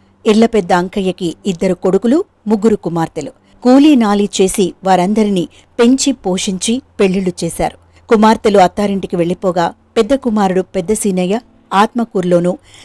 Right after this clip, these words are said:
చిన్న కుమారుడు చిన్న సీనయ్య వింజమూరు మండలంలో స్థిరపడ్డారు. అయితే పెద్ద అంకయ్య రెండేళ్ల పాటు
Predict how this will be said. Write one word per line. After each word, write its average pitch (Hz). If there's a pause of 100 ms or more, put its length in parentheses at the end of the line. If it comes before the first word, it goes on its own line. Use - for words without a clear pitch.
(160)
చిన్న 285
కుమారుడు 214
చిన్న 208
సీనయ్య 185 (360)
వింజమూరు 226
మండలంలో 185
స్థిరపడ్డారు. 175 (340)
అయితే 180 (360)
పెద్ద 240
అంకయ్య 254
రెండేళ్ల 208
పాటు 196